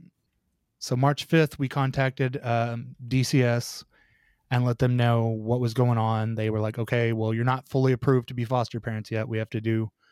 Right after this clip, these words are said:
the house inspections and stuff like that."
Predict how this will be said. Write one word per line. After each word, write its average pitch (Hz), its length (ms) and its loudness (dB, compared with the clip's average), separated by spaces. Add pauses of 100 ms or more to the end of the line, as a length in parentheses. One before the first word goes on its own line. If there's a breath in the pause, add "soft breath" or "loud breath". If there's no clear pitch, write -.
(180 soft breath)
the 117 100 0
house - 480 -2 (420)
inspections 117 640 -2
and 117 100 -2
stuff - 240 -6
like 104 160 -8
that." 110 220 -4